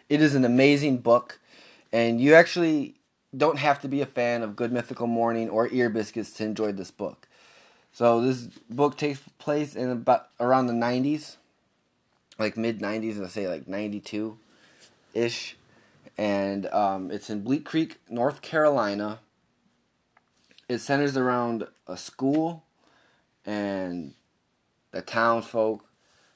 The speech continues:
I don't wanna get too in detail about it because I want you guys to read it.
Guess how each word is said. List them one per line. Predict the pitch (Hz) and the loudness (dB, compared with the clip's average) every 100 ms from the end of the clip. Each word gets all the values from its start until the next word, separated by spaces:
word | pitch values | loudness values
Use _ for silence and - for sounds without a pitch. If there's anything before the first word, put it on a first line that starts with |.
| _ | _
I | 120 | 4
don't | 143 | 6
wanna | 151 | 4
get | 143 127 | 0 -4
too | - 185 180 175 170 147 - _ _ _ | -4 -2 0 0 -2 -6 -12 _ _ _
in | 160 147 | 0 2
detail | 139 160 - 156 135 | 2 0 0 2 4
about | 120 110 117 113 | 4 6 6 6
it | 110 - _ _ _ _ _ _ _ | 2 -2 _ _ _ _ _ _ _
because | 113 110 113 113 | -8 -4 -2 0
I | |
want | 135 147 | 2 2
you | 151 | 2
guys | 151 135 | 0 0
to | 127 | -2
read | 117 127 123 | -2 0 0
it. | 120 - | -2 -6